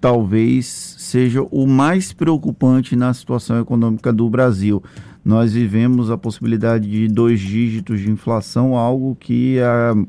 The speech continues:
mais de vinte anos o Brasil não vivenciava. Esse é um dos grandes problemas econômicos de curto prazo para o brasileiro médio,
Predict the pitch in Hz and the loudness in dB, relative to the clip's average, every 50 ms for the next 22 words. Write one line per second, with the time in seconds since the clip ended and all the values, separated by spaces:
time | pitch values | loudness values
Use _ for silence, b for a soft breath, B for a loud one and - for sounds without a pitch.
0 | - - - - 101 107 117 131 139 135 113 113 117 113 123 127 120 - - 120 | -6 -10 -2 2 2 4 4 4 2 2 0 0 0 0 0 0 0 -2 -2 -2
1 | 117 117 117 120 120 110 110 117 110 117 117 113 107 92 92 104 113 113 113 - | 0 0 0 0 -2 -2 -4 -4 -2 0 0 0 0 0 0 0 0 0 -2 -4
2 | B B B B B B B B - 101 107 113 117 120 113 120 117 110 120 123 | B B B B B B B B 2 4 4 4 4 4 2 2 2 2 2 0
3 | 120 - - - 127 117 113 110 101 98 92 95 B B B B B B B B | 0 0 -2 -2 0 2 2 0 0 -2 -4 -6 B B B B B B B B
4 | - _ _ _ _ _ _ - _ - 185 196 208 202 196 - - 214 - - | -20 _ _ _ _ _ _ -14 _ 0 2 4 4 2 0 -2 -4 -6 -4 -2
5 | - 156 151 156 156 147 147 147 135 120 117 117 131 135 160 170 175 175 151 151 | 0 0 2 2 2 0 0 0 0 -2 0 0 0 2 2 2 2 0 0 0
6 | 156 147 - - - _ _ - 175 180 165 131 127 127 151 175 185 180 175 165 | -2 -2 -2 -6 -16 _ _ -2 0 2 2 4 4 2 2 2 0 0 0 0
7 | 135 120 135 131 - 135 127 127 127 127 127 120 120 - 131 120 110 113 113 131 | 0 0 -2 -2 0 0 0 2 2 2 0 0 -2 -2 -4 -2 -2 -2 -2 -4
8 | 165 - - - - 147 165 170 165 - - - 127 - - 127 131 131 135 135 | -4 -4 -6 -4 -2 0 0 0 -2 -2 -4 -6 -8 -4 0 2 2 4 2 2
9 | 117 117 123 117 - - 139 139 147 170 190 185 170 160 143 143 139 123 120 135 | 0 -2 -4 -6 -2 -2 0 2 2 2 2 2 2 2 2 2 0 0 0 2
10 | 135 131 120 113 120 117 117 117 120 113 113 104 104 107 117 131 147 160 156 160 | 2 2 2 2 2 2 2 2 2 2 2 2 2 2 2 2 0 0 -2 -4
11 | 180 - | -6 -8